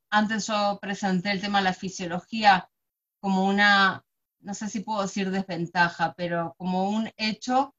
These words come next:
que seguramente llevaría, eh, a la muerte si estamos hablando de embarazos, em, y seguramente llevaría a una decepción o una indignación cuando una mujer no podía recibir su menstruación.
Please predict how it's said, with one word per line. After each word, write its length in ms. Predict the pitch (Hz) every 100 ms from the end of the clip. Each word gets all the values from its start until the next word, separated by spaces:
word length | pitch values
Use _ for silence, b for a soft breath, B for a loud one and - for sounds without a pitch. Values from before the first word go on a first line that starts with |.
| _ _ _
que 60 | 185
seguramente 760 | - 202 214 233 208 214 208 214
llevaría, 760 | - 170 175 185 185 180 175 170
eh, 420 | 175 160 156 160 _ _ _ _ -
a 80 | 175
la 120 | 170
muerte 340 | 180 190 202
si 100 | 190
estamos 380 | 170 180 175 180
hablando 340 | 170 175 175
de 80 | 165
embarazos, 760 | 160 160 160 196 214 247 254 - _ _ _ _ _
em, 840 | 170 165 160 160 160 160 156 156 - _ _
y 340 | 196 180 170
seguramente 760 | 170 190 180 190 202 202 202 220
llevaría 680 | 208 175 170 185 196 196
a 240 | - 180 175
una 260 | 190 190
decepción 680 | 175 175 - 170 - 208 202
o 100 | 180
una 120 | 185
indignación 760 | 190 175 175 170 170 202 214
cuando 320 | 208 180 175 175
una 180 | 185
mujer 340 | 180 175 190 180
no 120 | 180
podía 200 | 180 175
recibir 480 | 170 170 170 175 170
su 120 | 180
menstruación. 680 | 165 170 156 160 196 233